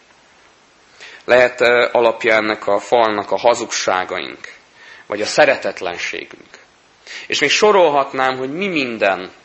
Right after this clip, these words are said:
ö, tartozik ehhez. Mi minden, ö, keményít meg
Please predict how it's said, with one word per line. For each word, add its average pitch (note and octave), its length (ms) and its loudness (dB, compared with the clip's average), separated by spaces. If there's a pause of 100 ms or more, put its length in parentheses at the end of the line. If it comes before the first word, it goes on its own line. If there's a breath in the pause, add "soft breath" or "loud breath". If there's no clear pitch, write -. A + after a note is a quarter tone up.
(580)
ö, A2+ 140 -8
tartozik A#2+ 640 0
ehhez. G2 460 -6 (440 loud breath)
Mi F3 140 -6
minden, B2 640 0 (240 loud breath)
ö, G#2+ 300 0 (100)
keményít A#2+ 800 0
meg A2 460 -2